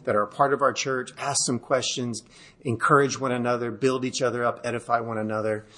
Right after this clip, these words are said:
Looking forward to this in our first experience in this, like, Zoom lingering time together. So here's our benediction. As we go from here today, may we see clearly where selfishness,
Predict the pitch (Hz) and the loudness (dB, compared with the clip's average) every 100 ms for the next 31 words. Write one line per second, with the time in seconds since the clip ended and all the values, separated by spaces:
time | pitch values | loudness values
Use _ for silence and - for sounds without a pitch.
0 | - _ 127 117 123 131 - 117 113 101 | -20 _ 0 2 2 0 -2 0 0 0
1 | 104 104 - 104 98 - 110 101 - 92 | -2 -2 -2 -4 -6 -4 -6 -4 -8 -6
2 | - - 104 104 95 - 95 - 101 90 | -6 0 0 0 -4 -6 -4 -4 -4 -4
3 | 101 104 98 92 98 101 92 82 82 _ | -6 -6 -6 -8 -8 -8 -10 -12 -20 _
4 | - - - - 98 95 95 95 90 90 | -20 -20 -20 0 0 0 -4 -4 -6 -6
5 | 87 98 _ _ - 123 151 151 131 113 | -10 -14 _ _ 0 4 6 6 2 2
6 | 107 92 90 - - - - _ _ _ | -2 -2 -6 -8 -12 -18 -20 _ _ _
7 | 123 117 147 156 123 120 131 113 113 107 | 0 4 4 6 2 2 -4 -6 -6 -2
8 | 107 107 107 120 107 143 - 160 120 - | -2 -2 -4 -4 -2 2 2 0 -2 -6
9 | - 110 113 117 120 127 101 92 - - | -4 -2 -2 -6 -8 -6 -6 -4 0 2
10 | 131 123 135 - 120 117 - | 2 0 -6 -4 -6 -6 -8